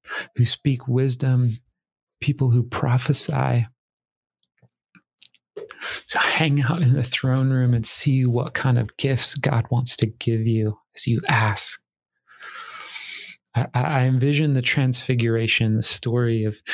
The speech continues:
of Jesus and three of his disciples going up a hill. And as Jesus is praying, I feel like Peter and the other disciples get a picture of the throne room.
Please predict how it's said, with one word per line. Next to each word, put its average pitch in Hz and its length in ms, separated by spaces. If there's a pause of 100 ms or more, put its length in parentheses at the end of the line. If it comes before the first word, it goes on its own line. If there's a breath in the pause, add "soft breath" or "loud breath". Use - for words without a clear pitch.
(360 loud breath)
of 110 520
Jesus 120 580
and 117 160
three 127 220
of 120 80
his 117 160
disciples 120 580
going 120 320
up 113 80
a - 220
hill. 117 180
And 110 80
as 107 140
Jesus 123 380
is 104 200
praying, 123 600 (340 loud breath)
I 123 80
feel - 260
like 131 240
Peter 131 420
and 117 120
the 135 80
other 127 160
disciples 120 520
get 120 180
a 110 100 (180)
picture - 500
of 117 120
the 120 100
throne 127 540
room. 110 400